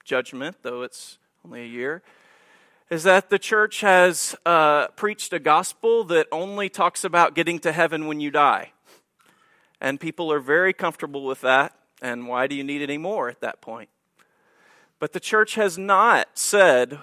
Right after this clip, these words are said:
well enough that the gospel has impact for right now,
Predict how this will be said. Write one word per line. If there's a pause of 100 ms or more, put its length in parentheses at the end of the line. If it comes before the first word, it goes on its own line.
(100)
well
enough
that
the
gospel
has
impact
for
right
now,